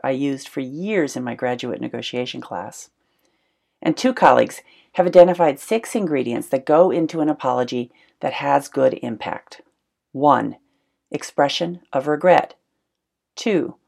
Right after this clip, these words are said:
explanation of what went wrong. Three, acknowledgement of responsibility.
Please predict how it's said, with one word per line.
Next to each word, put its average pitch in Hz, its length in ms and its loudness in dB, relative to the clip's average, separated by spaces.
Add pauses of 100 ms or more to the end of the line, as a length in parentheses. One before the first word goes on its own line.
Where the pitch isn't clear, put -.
(460)
explanation 151 880 0 (100)
of 135 200 -6
what 131 260 0 (100)
went 117 300 -6
wrong. 135 480 -2 (720)
Three, 180 480 -2 (680)
acknowledgement 170 840 0
of 160 140 -2
responsibility. 143 1080 -2